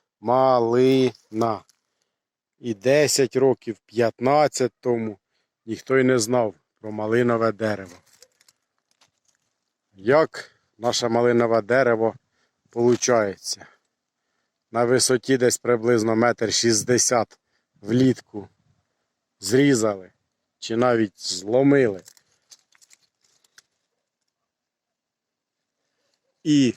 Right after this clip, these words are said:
малина випускає нові пагони, які продавці рекламують як гілки дерева. Так, ремонтантна. Перше жовтня,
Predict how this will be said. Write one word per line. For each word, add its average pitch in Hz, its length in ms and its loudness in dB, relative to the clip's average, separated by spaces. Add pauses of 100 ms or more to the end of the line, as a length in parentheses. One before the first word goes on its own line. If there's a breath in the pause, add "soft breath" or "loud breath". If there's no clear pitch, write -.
малина 120 540 2
випускає 117 800 -2
нові 117 640 -2 (160)
пагони, 95 540 -2 (1160)
які 113 680 -2 (260)
продавці 117 800 -2
рекламують 113 840 -2
як 110 220 0
гілки 117 500 -2
дерева. 120 600 -2 (880)
Так, 139 600 0 (460)
ремонтантна. 120 1080 -2 (480)
Перше 123 400 2
жовтня, 131 800 0